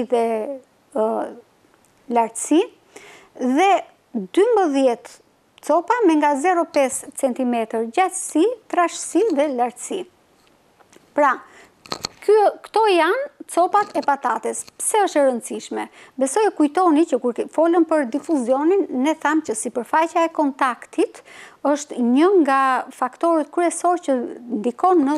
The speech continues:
difuzionin e lëndëve, rrjedhimisht edhe në difuzionin e ujit. Sa më e madhe sipërfaqja e kontaktit, aq më shpejt ndodh difuzioni. Dhe në fakt, po t'i referohemi ushtrimit, ne duam të shikojmë ndikimin e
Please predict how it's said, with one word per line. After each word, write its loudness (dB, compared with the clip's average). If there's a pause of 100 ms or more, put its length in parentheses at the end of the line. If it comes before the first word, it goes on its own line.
difuzionin 0
e -2 (140)
lëndëve, -2
rrjedhimisht 2
edhe 2
në 2
difuzionin 0
e 0
ujit. -4 (180)
Sa 0
më 4
e 6
madhe 2
sipërfaqja -4
e -10
kontaktit, 0 (220)
aq 0
më 4
shpejt -4
ndodh 0
difuzioni. -2 (300)
Dhe 0
në 0
fakt, 0
po 0
t'i 0
referohemi 2
ushtrimit, -2 (240)
ne 4
duam 2
të -2
shikojmë -4
ndikimin 2
e 2